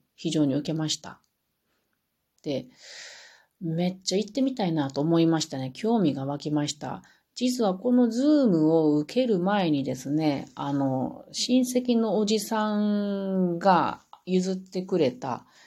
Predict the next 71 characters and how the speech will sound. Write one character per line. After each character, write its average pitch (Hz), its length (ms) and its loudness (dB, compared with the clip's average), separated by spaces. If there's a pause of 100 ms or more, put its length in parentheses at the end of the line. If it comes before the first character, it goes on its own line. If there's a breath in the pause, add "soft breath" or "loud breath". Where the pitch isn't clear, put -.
(180 soft breath)
岐 185 180 2
阜 311 200 4
県 143 360 2
の - 280 2 (380 soft breath)
植 220 380 0
物 156 240 0
っ 131 40 -4
て 147 220 -4
い 143 120 4
う 147 200 6 (400)
図 185 200 6
鑑 185 380 -2
を 202 80 2
眺 262 340 2
め 302 100 4
て 302 120 4
た 165 140 2
ん 151 60 4
で 139 100 0
す 131 100 -8
よ 135 140 0
ね。 139 320 -4 (220)
飛 - 220 -2
騨 233 160 4
っ - 100 -4
て 160 200 -10
ど 170 200 2
ん 180 120 0
な 175 240 -2 (440)
植 190 320 -4
物 151 260 -4
が 139 260 -2
あ 165 60 -4
る 165 140 2
ん 151 140 2
だ 143 120 -2
ろ 151 180 2
う - 20 -10
か 143 120 -2
な 147 140 -2
っ - 20 -6
て、 143 100 -6
ち - 100 -4
ょ 240 40 -10
っ - 20 -14
と 226 100 -6
パ 151 160 -8
ラ 135 80 -4
パ 143 120 -2
ラ 151 80 4
っ 151 60 -6
て 135 120 -6
見 151 120 0
て 156 100 -4
た 131 120 -6
ん 139 80 -6
で 123 100 -6
す - 160 -8
よ。 - 100 -10 (720 loud breath)
こ - 140 -4
れ 269 120 0
は 247 160 0
ね、 175 420 -2
結 269 200 -6
構 151 180 -4
古 240 320 -2
い 165 60 0
も 165 180 0
の 156 140 0
で 131 140 -4
ね、 147 480 -2